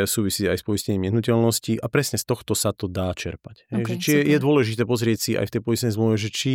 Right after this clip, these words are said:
Speaker 1: hlavne v tých starších zmluvách, či to mám tam správne nastavené, či
Speaker 2: Mhm.
Speaker 1: netreba tú zmluvu zrevidovať.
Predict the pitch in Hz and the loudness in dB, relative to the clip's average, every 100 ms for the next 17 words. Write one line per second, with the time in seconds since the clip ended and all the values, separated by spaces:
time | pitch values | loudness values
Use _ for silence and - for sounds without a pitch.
0 | 131 131 - - 123 127 120 117 120 120 | 0 0 -4 -4 0 0 0 0 0 2
1 | 143 113 95 - - 120 127 127 131 123 | 2 2 0 -4 -6 -2 0 0 0 -2
2 | - 131 131 131 120 117 - 104 90 85 | 0 0 2 4 2 0 2 2 0 -2
3 | - 208 220 214 120 120 117 123 123 113 | 2 4 4 4 2 2 2 2 2 2
4 | 123 123 98 - | 2 4 0 -4